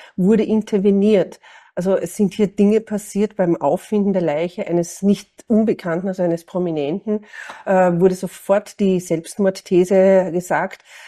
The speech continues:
Die Ärztin, die erste, die Gemeindeärztin, die als erstes dort vor Ort war, hat also sich auch im Nachhinein beklagt. Sie hat von Anfang an eine Obduktion anordnen wollen. Äh, das wurde damals von den Polizisten, also quasi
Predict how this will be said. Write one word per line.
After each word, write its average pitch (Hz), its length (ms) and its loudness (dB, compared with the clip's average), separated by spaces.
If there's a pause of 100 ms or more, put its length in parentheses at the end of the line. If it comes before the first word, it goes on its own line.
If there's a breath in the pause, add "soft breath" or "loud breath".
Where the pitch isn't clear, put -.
(100 loud breath)
Die 180 260 0
Ärztin, 190 520 -2
die 190 240 -2
erste, 185 500 0
die 185 160 -14
Gemeindeärztin, 175 640 -2
die 180 80 -4
als 160 140 -4
erstes - 320 -8
dort 175 160 -4
vor 170 260 2
Ort 175 240 2
war, 170 200 0
hat 165 220 -2
also 175 160 -2
sich 170 220 -8
auch 156 140 -8
im 180 80 0
Nachhinein 170 380 0
beklagt. 180 440 -6 (400 loud breath)
Sie - 140 0
hat 180 80 0
von 190 100 2
Anfang 170 380 2
an 175 100 6
eine 165 160 4
Obduktion 170 560 -4
anordnen 180 880 0
wollen. 185 380 -4 (320 loud breath)
Äh, 180 180 -2
das 175 180 -4
wurde 180 240 0
damals 180 380 -2
von 190 140 -6
den 180 120 -2
Polizisten, 185 680 -2
also 170 400 2
quasi 160 560 0